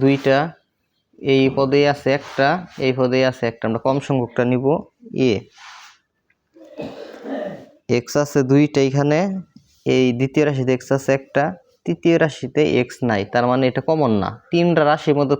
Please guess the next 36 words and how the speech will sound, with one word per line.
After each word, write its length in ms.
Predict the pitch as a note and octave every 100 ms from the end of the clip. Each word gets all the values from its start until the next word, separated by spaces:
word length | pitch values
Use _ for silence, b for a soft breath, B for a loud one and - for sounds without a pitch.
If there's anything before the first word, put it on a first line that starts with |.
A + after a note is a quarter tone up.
| -
থাকতে 360 | C#3+ - - C3+
হবে, 200 | A#2 G2 F2 G2
ওইটা 180 | G#2+ A#2+
কমন, 260 | C3 A2+ F#2 E2+ B B B B -
তাহলে 160 | - C3+
আর 60 | B2
নেওয়া 140 | A#2 A#2+
যাবে 120 | A#2+ G#2+
না। 60 | G2
তাহলে 200 | A2+ A2+ A2+
থ্রি 200 | - C3+ B2+
কমা 220 | C3+ C3+ D#3+ - - C#3
এ, 20 | G#2+ A2+
আর 80 | G#2 A#2
এর 80 | C3 C3
পরে 140 | C3 B2+
কমা 140 | C3 A2+
দিতে 120 | G#2 A2
হবে 140 | F#2+ F#2
না, 40 | G2
যেহেতু 180 | G2+ G2
আর 60 | A2 G#2+
নাই। 120 | G2+ A2+ - _ _ b b b _
তাহলে 180 | - G#2 -
থ্রি 220 | - C3 B2+
কমা 180 | C#3 D3 C3 A2
এ, 20 | - b b b _ -
অতএব 440 | - - A2 B2 - _ _ _ _ _ _ _ _ _ _ _ B2 A#2+
নির্ণয়, 460 | A#2 A#2 A#2 A#2 B2+ D#3+ -
তোমার 160 | - A#2
এটা 100 | A#2 B2
মনে 120 | C#3 D3
রাখতে 200 | D3 A#2+
হবে, 120 | G#2+ G#2+
যখন 160 | A2 A2+ G#2+
গসাগু 340 | A2 C#3 B2+